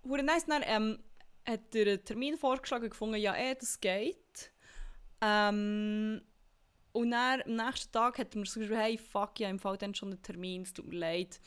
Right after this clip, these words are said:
Würde zum Beispiel, also es war Mittwoch, gewesen, ich glaube, am Montag hat er mir geschrieben, hey, shit, sorry, ich habe dann schon einen Termin, würde zum Beispiel morgen um vier Uhr gehen.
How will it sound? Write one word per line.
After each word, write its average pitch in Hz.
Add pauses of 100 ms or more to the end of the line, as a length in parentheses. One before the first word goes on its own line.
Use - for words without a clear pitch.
(460)
Würde 208
zum 226
Beispiel, 214 (160)
also 202
es -
war -
Mittwoch, 240
gewesen, -
ich 214
glaube, 202
am 175 (200)
Montag 185
hat -
er 190
mir 185
geschrieben, 185
hey, 185
shit, 190 (140)
sorry, 175 (800)
ich -
habe 196
dann 190
schon 175
einen 175
Termin, 185 (180)
würde 202
zum 214
Beispiel 196
morgen 190
um 180
vier 190
Uhr 185
gehen. 95